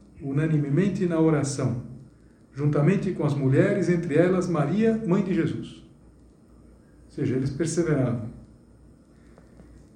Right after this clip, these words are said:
E isso fazia parte do plano único de Deus. Jesus Cristo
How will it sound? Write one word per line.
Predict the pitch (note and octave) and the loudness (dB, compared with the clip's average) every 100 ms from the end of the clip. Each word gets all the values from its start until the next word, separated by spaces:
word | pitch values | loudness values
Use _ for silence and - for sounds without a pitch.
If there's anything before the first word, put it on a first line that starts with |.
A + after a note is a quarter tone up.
| - - | -20 -12
E | D3+ D#3+ D#3 - - - - - - - | -6 -4 -4 -8 -12 -20 -20 -20 -20 -8
isso | G#3 - | -4 0
fazia | A3+ G3+ G#3+ | 2 2 2
parte | - G#3 G3+ G3+ | 0 2 2 0
do | F#3+ F#3 | -2 -2
plano | - F3+ G#3 G#3+ G#3+ - - - - | 2 2 2 0 -4 -8 -18 -14 -4
único | G3 F#3+ D#3+ E3+ | -2 -2 0 0
de | D3 | 0
Deus. | B2+ A#2 A#2 - - - - - - - - - - - - - - - | 0 -2 -6 -12 -18 -20 -20 -20 -20 -20 -20 -20 -20 -20 -20 -20 -20 -8
Jesus | A2 C3 C3+ - | 0 2 2 2
Cristo | F3 F3 - - | 0 0 -4 -8